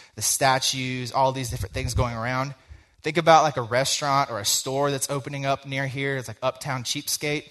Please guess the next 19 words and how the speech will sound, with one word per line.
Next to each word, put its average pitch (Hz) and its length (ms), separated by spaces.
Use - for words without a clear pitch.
really 131 280
cool, 135 320
like, 101 200
thrift 135 300
store 151 300
opening 151 260
right 147 140
around 151 160
the 151 40
corner. 170 380
I 143 120
remember 175 260
the 156 60
last 139 260
time 143 120
I 135 80
was 127 120
really 131 140
excited 131 480